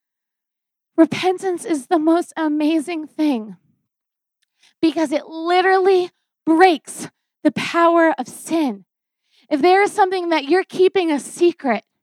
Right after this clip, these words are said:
do not give any power to that any longer. I know you guys have probably processed so much stuff on your race. Like, there's so much processing on the <laughs> race.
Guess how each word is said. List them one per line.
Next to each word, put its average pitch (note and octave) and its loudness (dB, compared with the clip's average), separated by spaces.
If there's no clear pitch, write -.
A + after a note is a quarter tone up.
do F4 6
not F4 4
give D#4+ 2
any E4 0
power E4+ 4
to D#4 -6
that B3 -2
any D#4 2
longer. C#4+ 2
I D#4 -2
know E4 2
you D#4+ 2
guys D4 2
have D4 -2
probably C#4 -2
processed B3 -2
so A4 2
much G4 2
stuff - -2
on B3 -4
your G#3+ -8
race. - -8
Like, E4+ 2
there's F4 2
so G#4 2
much F4 -2
processing G3 -10
on G3 -6
the G3 -2
<laughs> - -
race. - -2